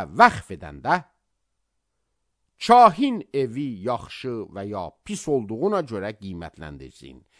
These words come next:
Qiymət kahinin təyin etdiyi kimi qalsın. Əgər o adam evini geri almaq istəsə, onun qiymətinə beşdə birini əlavə edib versin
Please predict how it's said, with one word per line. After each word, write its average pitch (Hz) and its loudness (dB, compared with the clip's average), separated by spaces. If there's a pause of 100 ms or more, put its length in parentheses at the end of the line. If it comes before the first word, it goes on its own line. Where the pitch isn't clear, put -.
(420)
Qiymət 202 4 (420)
kahinin 127 -2
təyin 95 -10
etdiyi 107 -14
kimi 107 -10
qalsın. - -20 (840)
Əgər 101 -12
o 196 6
adam 120 -2
evini 101 -8
geri 185 0
almaq 104 0
istəsə, 110 -10 (280)
onun 247 2
qiymətinə 90 -10 (120)
beşdə 208 0
birini 87 -10 (120)
əlavə 147 0
edib 90 -12
versin 151 -10